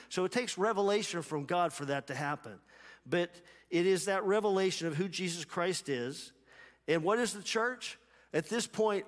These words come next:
I, they're, they're probably skipping over that part 'cause they don't know what the church is.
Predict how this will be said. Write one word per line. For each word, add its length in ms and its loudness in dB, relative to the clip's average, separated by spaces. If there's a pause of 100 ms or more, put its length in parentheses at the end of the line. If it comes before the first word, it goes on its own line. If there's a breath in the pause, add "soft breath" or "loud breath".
(100)
I, 160 -4 (180)
they're, 220 0
they're 180 2
probably 300 0
skipping 360 0
over 200 2
that 200 -2
part 240 -4
'cause 160 -6
they 140 2
don't 160 0
know 100 2
what 180 -2
the 60 -14
church 380 -10
is. 300 -18